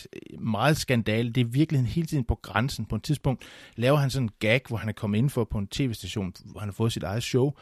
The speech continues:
og så vil de lave det her gag, hvor, hvor, hvor billedet ryster. Og det er sådan, og det vil de der folk på T V-stationen, det vil de sgu ikke være med til.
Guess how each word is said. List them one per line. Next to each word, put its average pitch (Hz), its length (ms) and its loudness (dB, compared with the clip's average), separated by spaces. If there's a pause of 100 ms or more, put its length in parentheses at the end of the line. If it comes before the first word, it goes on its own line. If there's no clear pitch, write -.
(300)
og - 60 -10
så - 80 -2
vil 131 80 -2
de 135 80 0
lave 120 220 0
det 123 100 0
her 107 160 -4 (120)
gag, 107 300 -4
hvor, 107 300 0 (300)
hvor, 110 240 -2
hvor 107 240 -4
billedet 131 420 2
ryster. - 380 -4 (440)
Og - 120 -10
det 151 60 6
er 139 40 4
sådan, 131 280 0 (220)
og - 160 -10
det 160 160 0
vil 151 160 -2
de 165 80 -4
der 123 240 -2
folk - 360 -6
på 113 80 -4
T - 140 -4
V-stationen, 95 520 -4
det 123 120 -2
vil 117 100 -10
de 101 80 -10
sgu - 180 -12
ikke 87 120 -18
være 80 100 -18
med 73 120 -20
til. - 160 -20